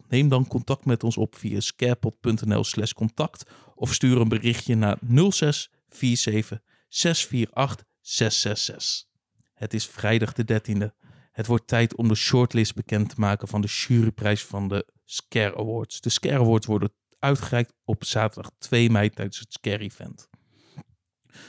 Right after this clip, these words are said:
De jury heeft een aantal prijzen in een aantal verschillende categorieën. Als eerste is de categorie Best Concept. Welk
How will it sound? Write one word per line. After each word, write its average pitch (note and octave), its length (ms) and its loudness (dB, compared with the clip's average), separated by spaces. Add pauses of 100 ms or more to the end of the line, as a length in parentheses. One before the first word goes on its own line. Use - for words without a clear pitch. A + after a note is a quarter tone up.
(100)
De D3+ 80 2
jury F#3+ 440 6
heeft C3 260 2
een A2+ 140 -4
aantal E3+ 300 0
prijzen C3 360 2
in A#2 140 6
een A2 140 2
aantal B2+ 200 2
verschillende A#2 480 2
categorieën. A#2+ 920 0 (580)
Als - 280 0
eerste G#3 340 2
is - 120 -2
de - 100 -10
categorie B2 540 -2
Best C3 220 -2
Concept. - 540 -4 (540)
Welk D3+ 300 2